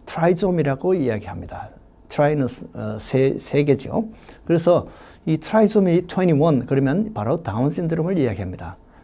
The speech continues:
보통은 이 산모의 나이가, 어, 서른다섯 살 이-, 이상 태어나면 그 후에 태어난 아기들이, 어, 비교적 이 다운 신드롬이 많이 생깁니다.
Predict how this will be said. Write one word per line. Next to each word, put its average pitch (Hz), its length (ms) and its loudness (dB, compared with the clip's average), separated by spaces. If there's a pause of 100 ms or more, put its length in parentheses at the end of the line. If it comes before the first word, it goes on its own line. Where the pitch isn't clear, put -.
(100)
보통은 185 400 2
이 156 200 2
산모의 180 460 2
나이가, 147 460 0 (720)
어, 113 220 -4
서른다섯 185 640 2
살 170 260 2
이-, 190 240 -2 (340)
이상 214 380 2 (520)
태어나면 151 680 2 (300)
그 - 140 0
후에 202 260 6
태어난 160 400 0
아기들이, 160 480 2 (440)
어, 104 360 -4
비교적 160 520 2 (240)
이 131 380 2
다운 120 240 -2
신드롬이 131 500 -2
많이 113 360 -2
생깁니다. 131 560 -4